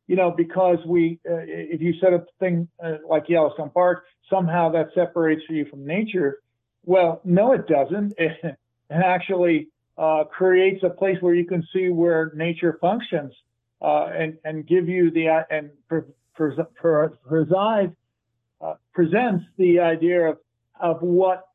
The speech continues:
could, uh, a, a lot of the, uh, landscape could look like, especially if we did some restoration. And, and,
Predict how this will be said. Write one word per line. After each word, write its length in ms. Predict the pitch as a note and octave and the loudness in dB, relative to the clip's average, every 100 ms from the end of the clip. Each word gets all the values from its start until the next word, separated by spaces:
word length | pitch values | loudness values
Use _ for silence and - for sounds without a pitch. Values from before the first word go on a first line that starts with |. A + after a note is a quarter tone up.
| _ | _
could, 460 | - - A#3 G#3 E3 _ _ _ _ - | -12 2 4 4 -2 _ _ _ _ -4
uh, 440 | E3+ D#3+ D#3 D#3 - F3 | 0 0 0 -2 -4 0
a, 160 | E3 E3 | 0 2
a 120 | E3+ | 2
lot 320 | E3 F3+ F#3 F#3 | 4 4 2 2
of 180 | D#3 | 0
the, 340 | E3+ E3 D#3 D#3 _ _ _ | 2 2 2 -2 _ _ _
uh, 220 | - A2 | -8 -6
landscape 720 | D3+ F3+ G3+ F#3+ F#3+ E3+ E3 | -2 0 0 -2 2 2 0
could 300 | - A3+ B3 | -4 -2 0
look 240 | G3+ E3 D3 | 2 0 -2
like, 320 | D3 D3+ D3 | 0 0 -2
especially 680 | D#3+ - F#3 F3 F3 E3 D#3 | -8 -2 -2 -2 0 2 2
if 80 | D#3 | 0
we 140 | D#3+ D3 | -4 0
did 240 | E3 D#3+ | -2 -2
some 180 | D3+ C#3+ | -10 -2
restoration. 920 | D#3 D3+ _ D#3 E3 A3+ G#3 D#3 A#2+ _ _ _ _ _ | -2 -2 _ -2 0 0 -6 -10 -14 _ _ _ _ _
And, 460 | E3 D#3+ D#3+ D#3 _ - | -4 -2 -4 -8 _ -4
and, 220 | E3 | -4